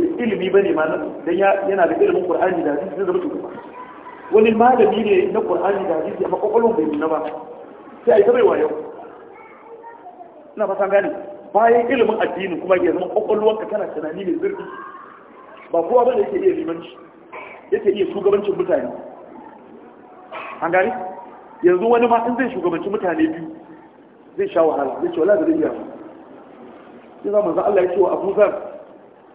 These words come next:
"Ni ina son ka, kuma shugabanci amana ne, kar ka kuskura ka, ka jagoranci dukiyar marayu, kuma kada ka yi shugabanci tsakanin mutane." Ga shi kuma tun a duniya dan aljanna ne shi.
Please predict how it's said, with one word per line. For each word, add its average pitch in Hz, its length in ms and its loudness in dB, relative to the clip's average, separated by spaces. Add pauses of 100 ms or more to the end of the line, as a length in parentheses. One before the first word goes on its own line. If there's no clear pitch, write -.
(640)
"Ni 208 100 -4
ina 254 300 2
son 190 140 2
ka, 147 140 -10 (1400)
kuma 202 160 -4
shugabanci 262 480 2
amana 175 380 0
ne, 127 140 -10 (1000)
kar 233 180 -2
ka 208 120 -2
kuskura 220 420 2 (1500)
ka, 196 200 -2
ka 185 100 -2
jagoranci 175 520 0
dukiyar 190 360 -6
marayu, 143 360 -4 (1400)
kuma 196 140 -4
kada 226 200 0
ka 180 100 2
yi 180 120 4
shugabanci 202 400 0
tsakanin 170 320 -6
mutane." 160 320 -6 (1120)
Ga 165 100 -6
shi 170 80 -8
kuma 202 140 -2
tun 269 160 4
a 220 80 6
duniya 202 320 2
dan 190 120 2
aljanna 160 360 0
ne 127 160 -10
shi. - 140 -12